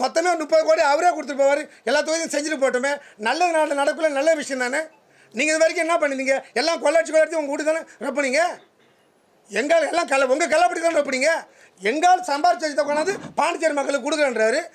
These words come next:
அதை போய் எடுத்துக்கொண்டு வந்து நல்லது செய்யறது யாருடைய தீர்ப்பு? மக்கள் என்ன தீர்ப்பு கொடுத்தாலும் பார்க்கட்டும்.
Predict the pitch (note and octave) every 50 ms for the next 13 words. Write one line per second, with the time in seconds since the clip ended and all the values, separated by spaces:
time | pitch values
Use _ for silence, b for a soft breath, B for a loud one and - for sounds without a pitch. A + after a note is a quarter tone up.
0 | b b b G#3+ C4 D#4+ E4+ E4 E4 D4 D4+ E4+ F4 E4+ - D#4+ E4+ D#4 D#4 D#4
1 | D4+ D#4 D#4 E4+ F#4 B B B B B - A#3 D4 E4 E4+ E4+ - D#4 D4+ D4+
2 | E4 D4+ C#4+ D4 F4 F4 F4+ D#4+ D#4+ B3 B3 D4 C#4 A#3+ C#4+ D4+ D#4 D4 B B
3 | B - G#3+ B3 C#4 C4 - F#4+ F4 D#4+ F4 F4 E4+ E4+ D#4 D4+ C4+ C#4 D4 D4+
4 | E4 F4+ F4+ D#4 D4+ D4 D4+ A#3+ A#3+ C#4 D#4 D#4